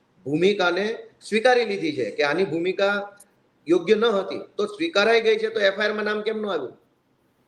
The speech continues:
હવે તો એ છ લોકોને સસ્પેન્ડ કર્યા, છ એ છ ની અરેસ્ટ કરવી જોઈએ.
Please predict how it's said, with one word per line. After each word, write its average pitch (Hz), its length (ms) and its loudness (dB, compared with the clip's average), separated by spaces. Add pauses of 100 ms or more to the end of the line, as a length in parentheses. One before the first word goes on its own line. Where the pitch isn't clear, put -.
(600)
હવે 143 160 4
તો 214 120 0
એ 208 200 2
છ - 20 -2
લોકોને 202 480 2
સસ્પેન્ડ 202 320 -4
કર્યા, 208 200 -2
છ 208 100 -10
એ 196 200 0
છ 196 140 -2
ની 202 100 2
અરેસ્ટ 202 320 0
કરવી 208 220 0
જોઈએ. 175 440 0